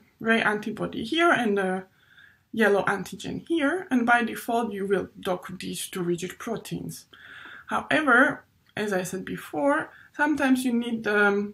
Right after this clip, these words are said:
conformational rearrangement before binding. So this was the case also in this antibody here, where you see that the unbound hypervariable loops in magenta look very different to the ones in bound state,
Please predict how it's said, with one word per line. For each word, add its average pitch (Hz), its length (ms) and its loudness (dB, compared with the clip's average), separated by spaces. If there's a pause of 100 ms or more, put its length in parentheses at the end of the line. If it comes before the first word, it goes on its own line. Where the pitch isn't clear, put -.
conformational 226 880 -2
rearrangement 208 720 0
before 165 320 -6
binding. - 560 -6 (420)
So 226 100 -10
this 254 200 -2
was 269 200 2
the 254 100 -4
case 254 300 -4
also 247 260 -4
in 233 100 -2
this - 100 -10
antibody 226 600 -2
here, 254 520 0 (420)
where 214 120 0
you 214 160 0
see 226 200 -4
that 220 180 -2
the 196 180 -6
unbound 269 640 4
hypervariable 226 840 -2
loops 277 340 -4
in 226 120 2
magenta 214 600 -4
look 233 220 -2
very 320 280 0
different 247 460 -2
to 247 100 -4
the 240 120 -2
ones 226 320 0
in 233 200 -2
bound 220 380 -4
state, - 480 -14